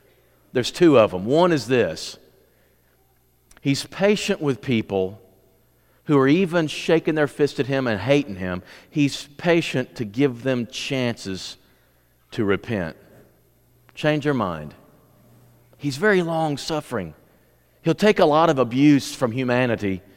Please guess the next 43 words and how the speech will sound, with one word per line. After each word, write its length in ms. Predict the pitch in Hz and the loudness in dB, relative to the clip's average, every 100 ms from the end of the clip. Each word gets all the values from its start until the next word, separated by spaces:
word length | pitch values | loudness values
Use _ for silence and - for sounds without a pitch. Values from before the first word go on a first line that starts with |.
| _ _ _ _ _ _ | _ _ _ _ _ _
in 140 | 156 156 | -2 0
order 320 | 160 160 151 | 4 4 4
to 40 | |
give 280 | 123 160 131 | 4 4 6
them 160 | 147 139 | 4 4
opportunity 640 | 131 127 - 139 131 120 | 2 0 -2 -2 0 0
to 160 | 113 131 | -2 -8
come 260 | - 151 127 | -4 -4 -4
to 120 | 131 | -4
their 140 | 110 | -6
senses. 640 | - 120 95 - 76 - _ _ _ _ _ _ _ - | -6 -8 -8 -10 -16 -18 _ _ _ _ _ _ _ -2
But 140 | 165 175 | 0 6
the 160 | 180 | 8
other 200 | 240 233 | 10 10
reason 380 | 165 147 135 131 | 8 6 4 2
he 140 | 131 | 0
gives 240 | 117 127 104 | 2 2 2
is 160 | 104 | -6
this. 480 | 104 127 101 95 - - - - | 2 4 4 0 -8 -20 -12 0
Even 340 | 220 233 196 | 4 4 6
those 240 | 190 175 | 6 6
of 100 | 160 | 6
us 180 | 170 160 | 4 4
who 120 | 151 | 4
are 80 | 127 | 2
Christians 800 | - 196 202 - 127 120 120 - - - | 4 4 4 2 -4 -2 -6 -10 -20 -8
need 300 | 135 175 208 | 0 2 0
some 240 | - 143 | -2 -4
time 640 | 123 156 175 135 127 131 127 - - - _ | -2 0 2 2 2 0 -6 -16 -20 -20 _
to 460 | - 170 147 139 147 | -2 4 4 4 0
become 720 | 131 107 139 - 175 175 160 | -4 -6 -6 -6 -6 -4 -2
more 240 | 151 143 131 | 0 0 4
like 240 | 131 120 | 2 2
Jesus, 480 | 123 147 120 95 110 | -2 -2 -2 -8 -6
and 100 | 113 | -4
that 160 | 131 | -4
takes 300 | - 147 107 | 0 0 0
time. 380 | - 107 95 92 | -4 -2 -2 -4
Do 60 | 101 | 0
you 20 | |
ever 160 | 160 156 | 0 2
notice 280 | 151 151 - | 2 0 -2
this? 320 | 165 165 | -2 -2